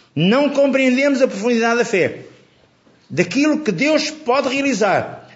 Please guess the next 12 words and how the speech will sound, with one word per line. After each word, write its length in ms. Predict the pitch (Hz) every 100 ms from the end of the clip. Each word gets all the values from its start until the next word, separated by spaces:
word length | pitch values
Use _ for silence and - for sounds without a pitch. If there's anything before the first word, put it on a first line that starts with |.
| -
na 160 | 156
vida 360 | 165 190 220 202
de 100 | 185
alguém. 460 | 190 180 160 131 113 - - - _ _ _ _ -
Mas 180 | 143 170
há 60 |
um 80 | 175
segredo 540 | - 139 139 120 - - - _ _ _ _ _ _
que 160 | -
o 40 | 123
Smith 360 | - 143 147
contou. 540 | 151 139 131 98 82